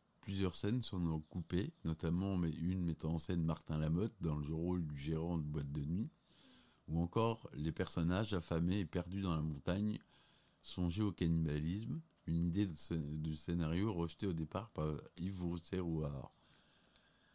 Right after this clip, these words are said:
C'est la célèbre chanson Étoile des neiges qui devait être chantonnée par Michel Blanc sur le télésiège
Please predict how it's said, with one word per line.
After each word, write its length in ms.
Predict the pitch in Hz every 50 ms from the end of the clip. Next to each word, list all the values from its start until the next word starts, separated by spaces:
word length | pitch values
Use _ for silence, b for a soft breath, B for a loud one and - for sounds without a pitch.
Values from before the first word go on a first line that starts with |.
| b b b b b b _ _ _ _ _ _ _
C'est 220 | - - - 95 85
la 100 | 85 87
célèbre 640 | 85 - - - 113 104 110 113 104 98 87 90 85
chanson 500 | - 101 95 92 - - 98 95 92 -
Étoile 420 | 80 101 92 - - 107 104 95 92
des 140 | 92 92 90
neiges 480 | 92 92 98 107 117 131 135 123 -
qui 100 | - 87
devait 280 | 80 85 80 78 85 90
être 120 | 85 -
chantonnée 480 | - - 92 87 - 101 92 95 95 95
par 220 | - 82 80 80
Michel 340 | 80 82 82 - - 85 82
Blanc 320 | 80 80 87 92 92 90
sur 140 | 90 - -
le 120 | 82 76 71
télésiège 720 | - 76 73 73 76 76 - - 87 87 98 117 - -